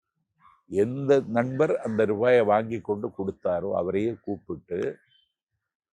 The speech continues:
"இது செலவழிக்கல, செலவாகல, இந்த ரூபாயை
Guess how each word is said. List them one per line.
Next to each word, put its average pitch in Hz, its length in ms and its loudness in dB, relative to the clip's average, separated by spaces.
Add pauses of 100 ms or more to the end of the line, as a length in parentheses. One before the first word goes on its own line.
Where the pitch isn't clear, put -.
(240)
"இது 98 300 -4 (160)
செலவழிக்கல, 131 720 0 (1300)
செலவாகல, 98 640 0 (1300)
இந்த 107 260 -2
ரூபாயை 120 300 0